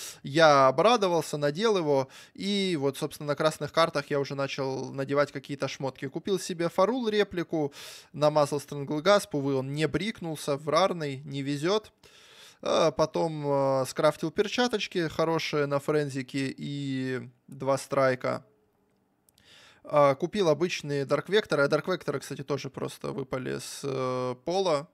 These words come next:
Ну, не эти, эти я потом купил. А, обычные выпали с пола. Изначально я бегал в сетапе с вот таким вот, э, поясом. Он, кстати, супер легко крафтится путём, э, рефоржа и атаки. Там единственная атака — это Elemental Damage with Attack Skills.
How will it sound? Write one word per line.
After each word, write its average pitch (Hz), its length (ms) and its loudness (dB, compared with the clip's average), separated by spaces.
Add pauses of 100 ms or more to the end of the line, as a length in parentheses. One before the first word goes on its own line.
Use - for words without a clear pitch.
Ну, 196 180 -6
не 151 220 -4
эти, 247 260 0
эти 139 380 -6
я 135 100 -4
потом 139 300 -8
купил. 139 420 -8 (840)
А, 131 720 2
обычные 139 420 -4
выпали 135 300 -4
с - 140 -12
пола. - 340 -4 (320)
Изначально 226 460 2
я 196 100 6
бегал 180 360 4
в - 60 -10
сетапе 170 440 0
с - 100 -10
вот 156 140 -4
таким 160 300 -8
вот, 143 300 -2
э, 135 480 0
поясом. 220 500 2
Он, 139 100 -10
кстати, 151 240 -10
супер 143 340 -6
легко 143 260 -4
крафтится 147 540 0
путём, 139 540 -4
э, 131 320 0 (280)
рефоржа 147 500 -2
и - 20 6
атаки. 165 400 2
Там 135 160 -4
единственная 143 480 -6
атака — 160 340 0
это 131 540 -4
Elemental 135 360 -6
Damage 135 300 -6
with 139 160 -12
Attack 131 160 -8
Skills. - 560 -14